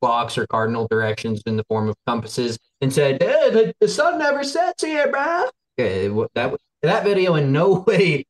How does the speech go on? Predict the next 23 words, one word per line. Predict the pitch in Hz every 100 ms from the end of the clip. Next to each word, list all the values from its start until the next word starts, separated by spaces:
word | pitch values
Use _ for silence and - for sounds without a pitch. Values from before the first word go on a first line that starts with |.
| _
was | 156 147 143
evidence | 165 160 143 135
that | 131
there's | 131 131
a | 123
twenty-four | 131 123 123
hour | 113
sun. | 107 107 107
You | 135
need, | 135 143 -
like, | - -
a | - -
time | 165 180 180
lapse | 160 123 139
of | 123
the | 127
entire | 120 131 127 113 _ _ -
day. | 160 156 135 104 - _ -
I |
know | 185
you | 196 185
just, | 156 151
like, | 135